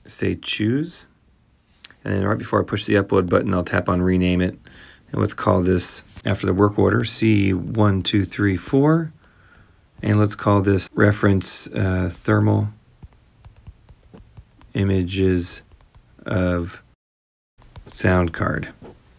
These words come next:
Say Done, and then Upload. And notice how it says Upload in one file. When it says Work Completed, you should now have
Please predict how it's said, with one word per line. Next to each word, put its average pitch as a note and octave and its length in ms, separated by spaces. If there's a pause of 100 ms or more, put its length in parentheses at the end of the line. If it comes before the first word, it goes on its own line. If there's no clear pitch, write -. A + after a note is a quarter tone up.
(1600)
Say - 160
Done, G2 580 (420)
and - 160
then F#2+ 320
Upload. - 600 (1500)
And G#2 100
notice G2 240
how F#2+ 80
it F2 40
says F2+ 180
Upload F#2 300
in F2+ 100
one F2+ 140
file. A2 400 (960)
When G#2+ 100
it - 20
says F#2+ 180
Work A#2+ 200
Completed, D3 540 (920)
you B2+ 100
should G#2+ 200
now A2 180
have G2 560